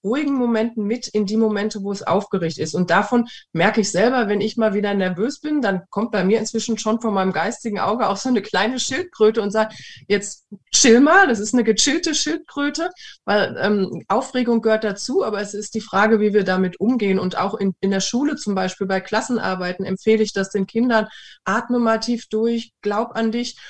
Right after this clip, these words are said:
Und das ist auch das letzte Tier, das ist der Harry, das Pferd, der will Mut machen und sagt, "Du schaffst fast alles, was du wirklich möchtest, aber du musst es wollen und du musst ganz fest an dich glauben. Du musst daran glauben, dass du das, was du erreichen möchtest,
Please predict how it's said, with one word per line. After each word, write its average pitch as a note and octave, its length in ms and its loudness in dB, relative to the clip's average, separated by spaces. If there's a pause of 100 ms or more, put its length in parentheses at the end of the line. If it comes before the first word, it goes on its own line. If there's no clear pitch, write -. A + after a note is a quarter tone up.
(140)
Und G3 120 -2
das G3 160 0
ist G#3+ 160 -2
auch G3 140 0
das G3+ 200 -2
letzte A#3 400 0
Tier, C4 280 0
das G3 160 0
ist - 180 -6
der E3+ 160 0
Harry, A3 300 2
das F#3+ 240 -2
Pferd, B3 340 0 (400)
der G3 160 0
will G3+ 140 4
Mut B3 260 2
machen G#3+ 360 0
und G3+ 120 -4
sagt, G#3 260 -6
"Du G#3 60 -4
schaffst A#3 420 -4
fast A3+ 340 -2
alles, C#4 320 2
was A#3+ 200 0
du A#3 120 2
wirklich A#3 360 2
möchtest, A#3+ 640 0 (260)
aber G3 220 0
du G#3 120 2
musst A3 400 4
es G3 200 -6
wollen A3 300 0
und G#3 200 0
du G#3+ 60 -2
musst G#3 260 -4
ganz A#3 320 -2
fest A#3+ 360 -4
an A3 120 2
dich G3+ 200 -2
glauben. G3+ 380 2
Du F3+ 100 0
musst A3+ 360 0
daran G3+ 300 0
glauben, A3 380 -2
dass G#3 180 -4
du G3+ 140 -6
das, G#3+ 460 -4
was F#3+ 180 -4
du G#3 100 -2
erreichen F#3+ 560 2
möchtest, A3 540 -2